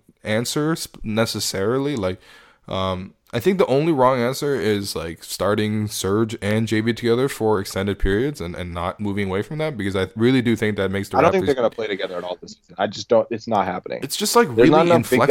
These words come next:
Speaker 1: inflexible.
Speaker 2: to, there's no, there's not enough big guys to do that, to warrant doing that.
Speaker 1: No, and, like, the, the big guys are gonna punish dudes. Like, I just trust J B to do it by himself.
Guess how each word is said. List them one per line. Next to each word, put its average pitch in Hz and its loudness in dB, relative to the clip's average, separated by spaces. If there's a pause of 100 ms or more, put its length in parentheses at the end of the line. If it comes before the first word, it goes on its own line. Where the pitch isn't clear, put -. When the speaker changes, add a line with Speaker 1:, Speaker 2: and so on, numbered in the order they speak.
(120)
Speaker 1:
inflexible. 117 0
Speaker 2:
to, - -12
there's 127 -2
no, 160 4
there's 165 -2
not 208 6
enough 226 2
big 196 2
guys 196 6
to 123 -10 (500)
do 135 -4
that, 107 0
to 101 -10
warrant 107 0
doing 110 -4
that. 64 -4 (160)
Speaker 1:
No, 143 -2
and, 127 0
like, 151 2
the, 143 6 (140)
the 127 4
big 139 4
guys 165 6
are 127 4
gonna 131 4
punish 131 2
dudes. 101 -2
Like, 104 -2
I 113 2
just 139 -2
trust 135 0
J 113 4
B 120 2
to 101 -2
do 110 2
it 104 2
by 104 2
himself. 101 -2